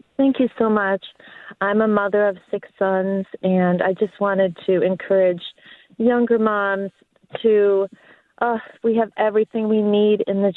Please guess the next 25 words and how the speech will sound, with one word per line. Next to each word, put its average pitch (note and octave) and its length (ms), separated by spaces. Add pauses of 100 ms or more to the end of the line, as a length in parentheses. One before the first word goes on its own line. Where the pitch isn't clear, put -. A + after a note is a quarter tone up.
church, G3+ 300 (160)
but G3 220 (600)
basically G#3+ 960 (520)
praying B3 360
the A#3+ 80
rosary G3+ 960
is G3+ 280 (520)
just A#3+ 320 (240)
the G#3+ 100 (100)
greatest A3+ 640
gift. F#3 540
And F#3+ 200
we G3 160
know, F#3+ 220
of F#3+ 140
course, G3+ 320
it's E3+ 160
our F#3+ 140
weapon, F#3 480
but F3+ 180 (840)
I'd A3 280
say B3 140 (120)
from A#3+ 200
the A3+ 100
womb G#3+ 500